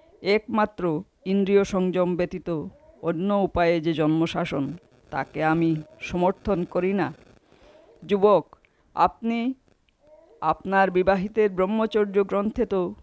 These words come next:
দম্পতির বহু সন্তান সমর্থন করেন নাই, বরং নিন্দাই করেছেন। শ্রী শ্রী বাবামণি, তার কারণ এই নয় যে জন্মবৃদ্ধিকে আমি ভয় করি।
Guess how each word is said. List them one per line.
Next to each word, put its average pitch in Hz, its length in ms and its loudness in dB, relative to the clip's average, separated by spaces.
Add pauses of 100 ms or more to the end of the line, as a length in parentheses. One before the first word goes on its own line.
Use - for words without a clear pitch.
(140)
দম্পতির 180 680 -2
বহু 185 280 0
সন্তান 196 580 -2 (120)
সমর্থন 202 580 -4
করেন 214 280 0
নাই, 190 300 -2 (960)
বরং 196 340 4
নিন্দাই 196 520 2
করেছেন। 175 540 -6 (560)
শ্রী 214 180 -6
শ্রী 208 240 -2
বাবামণি, 170 600 0 (280)
তার 175 260 2
কারণ 190 360 0
এই 196 160 -2
নয় 202 260 0
যে 190 220 2 (720)
জন্মবৃদ্ধিকে 214 960 0
আমি 190 420 0 (220)
ভয় 185 280 0
করি। 175 360 -6